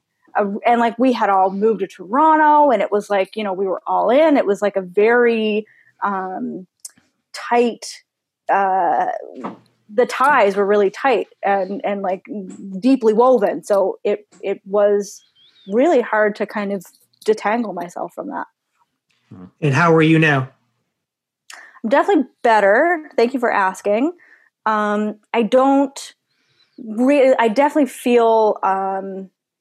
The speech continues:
Speaker 1: like, I was really sick in twenty seventeen and twenty eighteen,
Speaker 2: Mm.
Speaker 1: and I don't feel sick. I'm not
Speaker 2: Mm.
Speaker 1: always, <laughs> like,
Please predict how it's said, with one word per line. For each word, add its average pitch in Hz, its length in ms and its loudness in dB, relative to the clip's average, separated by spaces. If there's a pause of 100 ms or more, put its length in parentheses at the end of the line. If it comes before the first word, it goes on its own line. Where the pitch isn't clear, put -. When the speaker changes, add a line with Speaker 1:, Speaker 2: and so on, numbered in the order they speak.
(180)
Speaker 1:
like, 226 120 -2
I 277 80 4
was 311 120 2
really 285 200 2
sick - 500 -4
in 196 100 -8
twenty 196 220 -6
seventeen 196 380 -6
and 190 80 -12
twenty 180 240 -8
eighteen, 139 400 0
Speaker 2:
Mm. 196 60 -18 (480)
Speaker 1:
and 208 300 0
I 196 140 -2
don't 240 500 0
feel 214 400 2
sick. 208 440 -2 (680)
I'm 247 180 2
not 311 240 4
Speaker 2:
Mm. - 40 0
Speaker 1:
always, 247 600 4 (120)
<laughs> - 100 -8
like, 247 260 0